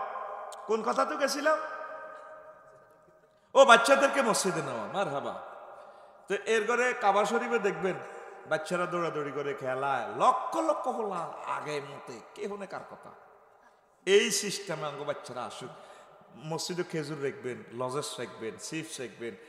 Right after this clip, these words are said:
মিনারেল পানির কেসে কেসে রাখবেন, হ্যাঁ, দুধ রাখবেন, বাচ্চারা খাইব, চকলেট রাখবেন। বাচ্চারা বাইর দেখবো, "আম্মু, তুমি আমাকে নিষেধ করতেছ আসো না আসার জন্য, আমার ওই ভাই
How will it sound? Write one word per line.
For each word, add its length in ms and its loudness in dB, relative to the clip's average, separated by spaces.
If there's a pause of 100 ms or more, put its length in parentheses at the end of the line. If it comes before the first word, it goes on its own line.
(200)
মিনারেল 480 0
পানির 280 -2 (100)
কেসে 340 0
কেসে 360 -6
রাখবেন, 340 -10 (680)
হ্যাঁ, 260 -4
দুধ 340 -6
রাখবেন, 320 -4
বাচ্চারা 380 -2
খাইব, 380 -8 (760)
চকলেট 500 2
রাখবেন। 300 -4 (520)
বাচ্চারা 380 -2
বাইর 260 -2
দেখবো, 240 -4
"আম্মু, 400 -6 (420)
তুমি 160 -6
আমাকে 300 -4
নিষেধ 340 -10
করতেছ 360 -12
আসো 420 -12
না 220 -8
আসার 280 -8
জন্য, 240 -8
আমার 220 -10
ওই 160 -8
ভাই 200 -8